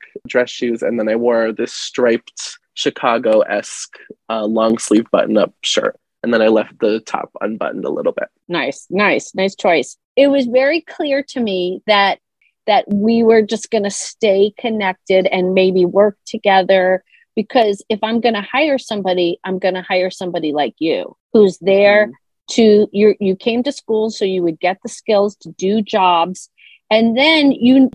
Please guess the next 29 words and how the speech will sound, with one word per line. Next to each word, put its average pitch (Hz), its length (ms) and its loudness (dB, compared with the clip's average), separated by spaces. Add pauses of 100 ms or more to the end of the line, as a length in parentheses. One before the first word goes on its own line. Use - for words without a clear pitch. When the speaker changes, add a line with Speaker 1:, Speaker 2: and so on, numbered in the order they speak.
(100)
Speaker 2:
you're 226 300 0
very 240 320 2
interested 247 800 -2
in 185 160 -2
how 190 240 0
the 180 100 0
business 220 640 0
works. 220 640 -2 (420)
You're 202 240 2
very 214 420 2
interested 226 720 2
in 202 180 -2
having 202 440 0
a 180 80 2
career, 233 1040 2 (540)
and 208 540 -2 (180)
you're 202 320 0
very 190 300 2
likable 220 1120 -2
and 175 200 -8
talented. 240 800 -2 (100)
And 208 160 2 (200)
notice 339 280 0
I 339 120 2
put - 220 -4
talented 294 540 -4
at 208 160 2
the 214 60 -6
very 214 340 0